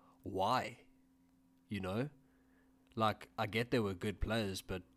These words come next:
just because they're good players doesn't mean they're gonna turn out to be great managers, 'cause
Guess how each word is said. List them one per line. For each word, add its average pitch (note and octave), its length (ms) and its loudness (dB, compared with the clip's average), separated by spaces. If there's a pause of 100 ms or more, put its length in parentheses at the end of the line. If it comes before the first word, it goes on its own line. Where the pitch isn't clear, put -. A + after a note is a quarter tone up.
(240)
just A2 200 -2
because G#2+ 340 0
they're G2 140 -4
good G2 260 -6
players G2+ 360 -4
doesn't G#2 280 -2
mean G#2 160 -2
they're F#2 140 -6
gonna F#2+ 280 -6
turn F#2+ 240 -6
out F2+ 180 -4
to - 60 -12
be F2+ 140 -8
great F2+ 320 -6
managers, F#2 720 -4
'cause F#2+ 400 -6